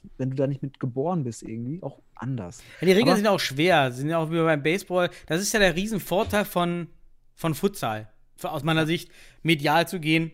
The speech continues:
Speaker 2: Es ist total einfach verständlich, weil es erstens auf Fußball und Handball beruht.
Speaker 1: Yep.
Speaker 2: Das sind schon zwei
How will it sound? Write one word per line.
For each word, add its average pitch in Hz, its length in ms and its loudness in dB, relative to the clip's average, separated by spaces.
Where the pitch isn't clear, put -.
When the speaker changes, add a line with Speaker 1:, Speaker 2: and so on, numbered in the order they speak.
Speaker 2:
Es 147 120 -6
ist 139 60 -8
total 196 200 -2
einfach 185 240 -4
verständlich, 180 520 -4
weil 165 80 -2
es 160 60 -8
erstens 165 280 -8
auf 160 140 -8
Fußball 190 380 -4
und 139 60 -2
Handball 202 280 -2
beruht. 214 360 -4
Speaker 1:
Yep. 131 160 -12
Speaker 2:
Das 147 100 -2
sind 180 160 -2
schon 202 140 -2
zwei 185 380 0